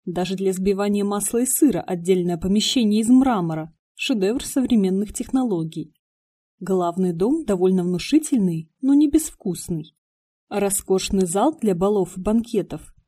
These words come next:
большую часть времени, когда не используется, скромно и очень по-британски закрыт. Единственный недостаток Мюллера,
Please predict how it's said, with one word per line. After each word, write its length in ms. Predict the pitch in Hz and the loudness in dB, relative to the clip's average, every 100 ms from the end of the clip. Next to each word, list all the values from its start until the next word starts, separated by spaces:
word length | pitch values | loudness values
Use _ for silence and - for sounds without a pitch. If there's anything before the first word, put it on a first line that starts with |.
| _ - | _ -8
большую 500 | 190 190 185 - 196 | 2 4 4 0 -4
часть 320 | - 185 - | -4 -4 -4
времени, 600 | 180 196 330 330 202 170 | -2 2 4 4 4 2
когда 340 | 160 180 170 180 | -4 -6 0 2
не 180 | 185 | 2
используется, 960 | 185 - 190 180 160 165 160 - 165 165 _ _ - | 0 -4 0 0 0 -6 -6 -8 -10 -12 _ _ -10
скромно 680 | - - 180 226 320 339 339 _ _ | -8 -4 -2 0 0 -2 -6 _ _
и 160 | - 311 | 0 2
очень 320 | 190 170 180 | 2 0 -4
по-британски 880 | 170 165 170 185 247 311 - 277 - | -4 -4 -4 -2 -2 -4 -6 -8 -8
закрыт. 600 | 233 262 285 - 156 156 _ _ _ _ _ _ _ - | -6 -6 -6 -8 -10 -12 _ _ _ _ _ _ _ -6
Единственный 720 | 202 190 214 196 - 196 196 | -4 0 0 -2 -2 0 2
недостаток 640 | 190 190 - 190 180 - | 0 -2 -2 -4 -4 -2
Мюллера, 580 | 190 196 285 330 330 | 0 2 4 4 2